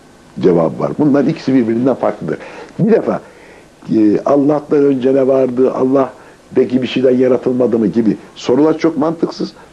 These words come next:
Çünkü saat dediğimiz hadise öncesi saate bağlıdır biliyorsunuz. Bir şeyin evvelinden bahsetmek için saatin çalışmaya başlaması lazım yani. Saati Cenab-ı Hak Big Bang'la beraber yarattı. Yani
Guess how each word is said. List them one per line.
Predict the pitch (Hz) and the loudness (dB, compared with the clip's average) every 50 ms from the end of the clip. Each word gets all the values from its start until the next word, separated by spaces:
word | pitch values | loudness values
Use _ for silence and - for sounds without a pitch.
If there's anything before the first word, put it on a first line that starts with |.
| - - | -18 -10
Çünkü | - - 175 165 - - - 82 - - - - - - - | -4 -2 0 0 0 0 0 -2 -2 -4 -14 -20 -20 -20 -18
saat | - - - 131 123 123 175 208 - - - | -16 -10 -4 -2 0 0 0 -2 -4 -4 -2
dediğimiz | 120 113 95 104 107 98 95 85 - - | -2 0 0 0 0 0 -2 -4 -6 -6
hadise | 82 98 101 87 85 80 - - 101 - - - - - - - - - - - - | -4 -2 -2 -4 -4 -6 -4 -4 -4 -4 -6 -10 -20 -20 -20 -20 -20 -20 -12 -4 0
öncesi | 131 131 127 123 113 117 123 - - - 117 98 - - - - - - - - - | 0 2 2 0 0 0 0 0 0 -2 -4 -4 -6 -12 -20 -20 -20 -20 -20 -20 -10
saate | - - 113 113 123 - 196 156 | -4 0 0 0 0 0 0 0
bağlıdır | 120 101 87 80 76 73 73 69 | -2 -2 -4 -6 -8 -10 -10 -12
biliyorsunuz. | - - 73 65 - - 65 65 - - - - - - - - - | -10 -10 -10 -10 -10 -12 -14 -16 -16 -18 -20 -20 -20 -20 -20 -8 -2
Bir | - 127 131 110 | 0 2 2 2
şeyin | - - 127 120 113 98 - | 2 2 2 2 2 2 2
evvelinden | - 113 107 107 120 117 117 117 113 117 104 101 | 0 0 2 2 2 2 2 2 0 0 0 0
bahsetmek | 110 107 - - 120 - 190 196 - | -2 -2 -2 -4 -4 -2 -2 -4 -4
için | - - - - - - - - - - | -2 -2 -2 -2 -2 -4 -12 -20 -20 -20
saatin | - - - 135 135 143 139 143 - 208 202 | -14 -6 -2 0 0 0 0 0 0 0 0
çalışmaya | - - 135 131 139 135 - 143 151 143 | 0 0 0 0 0 0 0 0 0 0
başlaması | 131 123 - - 120 120 104 117 104 | 0 -2 -2 -2 -2 -2 -2 -2 -4
lazım | 90 76 73 67 65 | -4 -4 -6 -10 -10
yani. | 65 65 - - - - - - - - - - - - - - - - - - - - - - - - - | -10 -12 -12 -14 -18 -20 -20 -20 -20 -20 -20 -20 -20 -20 -20 -20 -20 -20 -20 -20 -20 -20 -20 -20 -20 -18 -14
Saati | - - - - 143 165 185 196 185 - - 254 214 - - - - - - | -12 -4 0 2 4 4 4 2 2 0 0 0 0 -2 -8 -18 -20 -6 -2
Cenab-ı | - 135 139 143 139 135 123 117 139 | 0 2 2 2 2 2 2 2 0
Hak | 175 190 - - - - - - - | 0 0 -4 -8 -20 -20 -20 -6 -2
Big | 143 202 190 151 135 | 2 2 2 4 2
Bang'la | 135 127 - - 104 107 | 0 0 -2 -2 0 0
beraber | 104 107 101 98 90 95 90 | 2 2 0 0 -2 -4 -6
yarattı. | 76 73 69 65 - - - - - - - - - - - - - - | -6 -8 -10 -12 -14 -14 -14 -16 -16 -16 -18 -20 -20 -20 -20 -10 -2 0
Yani | 110 120 123 110 87 | 2 2 2 2 0